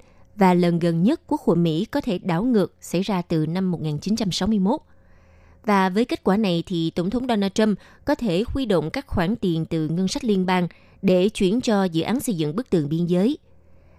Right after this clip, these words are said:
Trước đó, ngày hai mươi lăm tháng ba, Bộ Quốc phòng Mỹ cũng đã chuyển một tỷ U S D để lên kế hoạch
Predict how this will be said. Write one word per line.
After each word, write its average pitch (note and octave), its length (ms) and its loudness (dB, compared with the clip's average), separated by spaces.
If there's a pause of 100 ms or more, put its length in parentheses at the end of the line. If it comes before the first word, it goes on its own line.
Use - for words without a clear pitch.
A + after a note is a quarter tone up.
(240)
Trước D#4 140 0
đó, A#3+ 320 2
ngày G3 280 0
hai A3 140 -2
mươi A#3 100 0
lăm A#3 140 -2
tháng C4 220 -4
ba, A3+ 200 0 (340)
Bộ F#3+ 120 6
Quốc D#4 160 0
phòng F#3 220 2
Mỹ F3+ 220 0
cũng A#3+ 180 -4
đã G#3+ 120 0
chuyển G3 300 0
một F#3+ 240 -4
tỷ F3 220 0
U G3+ 160 2
S - 100 -6
D G3 60 -8
để F#3 340 0
lên G3+ 200 -2
kế A3 120 -6
hoạch A3 240 -4